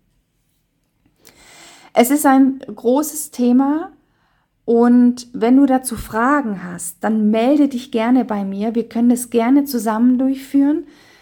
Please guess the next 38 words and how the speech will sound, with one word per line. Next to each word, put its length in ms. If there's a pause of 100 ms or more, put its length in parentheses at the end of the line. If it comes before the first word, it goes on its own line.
(260)
Ich 120
mache 200
das 180
auch 200
wunder-, 500
also 200
so 240
super 320
gerne 360
mit 160
meinen 300
Klienten. 880 (880)
Manchmal, 560 (480)
ähm, 500 (140)
braucht's 360
ja 120
auch 100
einfach 320
eine 180
Zeit, 580 (280)
um 240
wirklich 300
zu 100
erkennen, 680 (200)
wem 340
wollen 360
wir 160
eigentlich 420
vergeben 760 (220)
und 220
wann 180
sind 160
wir 120
bereit, 360
uns 200
selbst 320
zu 100
vergeben. 760